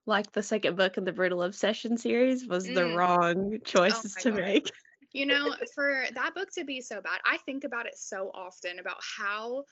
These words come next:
Speaker 2: like, scarred I think it made me. <laughs>
Speaker 1: Same, same. It was so copy and pasted, the first one, but, like, the
Speaker 2: Yeah.
Speaker 1: red flag version.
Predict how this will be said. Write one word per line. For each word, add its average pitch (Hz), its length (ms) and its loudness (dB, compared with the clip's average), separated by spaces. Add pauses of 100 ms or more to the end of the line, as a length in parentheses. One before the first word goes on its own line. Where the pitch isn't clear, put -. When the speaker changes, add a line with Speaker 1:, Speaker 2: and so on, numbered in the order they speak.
(240)
Speaker 2:
like, 226 280 -4
scarred 175 720 -4
I 208 100 0
think 214 240 -8
it 180 120 -6
made 180 220 -4
me. - 100 4
<laughs> - 80 -6 (920)
Speaker 1:
Same, 330 460 6 (380)
same. 262 540 0 (120)
It 254 140 4
was 277 200 -2
so 262 260 2
copy 247 480 0
and 214 120 2
pasted, 196 380 -4
the 190 100 -2
first 180 340 0
one, 220 180 0
but, 190 180 -2
like, 170 280 0
the 214 100 0
Speaker 2:
Yeah. - 20 -2
Speaker 1:
red 190 260 0
flag 175 300 0
version. 285 520 2